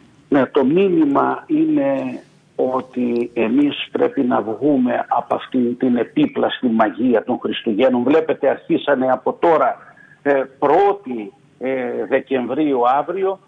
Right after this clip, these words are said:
να μας απασχολεί το πώς θα κάνουμε ρεβεγιόν ή αν θα βγούμε με μια παρέα να φάμε και να πιούμε. Εμείς ως ποιμένες πρέπει να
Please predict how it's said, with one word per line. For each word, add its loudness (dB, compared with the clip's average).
να -2
μας -8
απασχολεί -4
το 0
πώς -2
θα 0
κάνουμε 0
ρεβεγιόν -2
ή 0
αν -2
θα 0
βγούμε -4
με -2
μια 0
παρέα 0
να -2
φάμε -4
και -6
να -6
πιούμε. -8
Εμείς 2
ως -4
ποιμένες 0
πρέπει 0
να 0